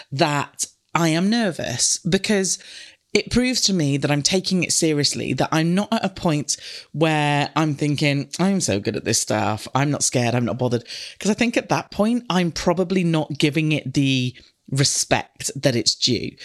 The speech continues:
So actually, sometimes that fear, that feeling of fear can be really helpful. It can make us just understand, actually, this is, you know, this is something I'm doing here and I need to, to bear that in mind.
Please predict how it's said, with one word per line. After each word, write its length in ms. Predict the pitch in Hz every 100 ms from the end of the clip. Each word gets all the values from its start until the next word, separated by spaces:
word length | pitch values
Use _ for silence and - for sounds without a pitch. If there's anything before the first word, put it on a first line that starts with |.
| - -
So 140 | - -
actually, 480 | 226 - - 214 196
sometimes 640 | - 214 240 214 185 175
that 200 | 170 -
fear, 380 | - 226 220 131
that 200 | 135 -
feeling 360 | - 214 220
of 80 | 160
fear 220 | - 151
can 200 | 127 143
be 140 | 135 135
really 320 | 139 143 139
helpful. 640 | 139 135 - 113 82 - - - - -
It 180 | 165 -
can 160 | 170
make 240 | 165 175 180
us 140 | -
just 320 | - 151 - -
understand, 640 | 170 151 143 - 147 139
actually, 300 | 139 - 147
this 240 | 139 143 180
is, 320 | 185 - - - - -
you 80 | 185
know, 80 | 160
this 200 | 202 214
is 100 | -
something 340 | 208 180 175
I'm 160 | 175 156
doing 320 | 165 156 131
here 400 | 123 123 110 -
and 140 | 135 139
I 60 |
need 260 | 139 135 123
to, 100 | 127
to 300 | - - 139
bear 340 | - - 135
that 160 | 123 -
in 120 | 139
mind. 460 | 165 135 101 107